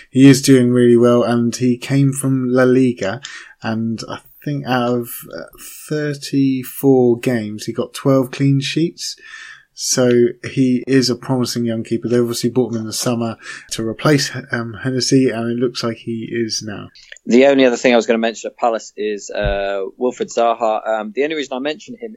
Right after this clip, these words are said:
Speaker 2: is Christian Benteke is reported back in training, um, so should be starting games soon, and I think that
Speaker 1: That will help
Speaker 2: will,
Speaker 1: him.
Speaker 2: uh, benefit Zaha quite a lot.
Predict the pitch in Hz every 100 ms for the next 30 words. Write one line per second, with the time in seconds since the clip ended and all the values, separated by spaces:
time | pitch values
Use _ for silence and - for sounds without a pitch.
0 | 123 113 110 _ _ - 160 139 131 127
1 | 147 135 123 110 110 - 135 127 - 113
2 | - 120 113 113 107 - 120 110 101 92
3 | 92 - 98 101 - 104 - - 151 -
4 | 113 - 123 117 110 110 107 104 107 -
5 | 110 95 - 104 107 - 143 143 _ -
6 | 123 110 90 113 107 104 101 - _ _
7 | _ 104 101 127 123 - 113 - 117 110
8 | 107 104 98 98 92 _ 123 107 101 104
9 | 87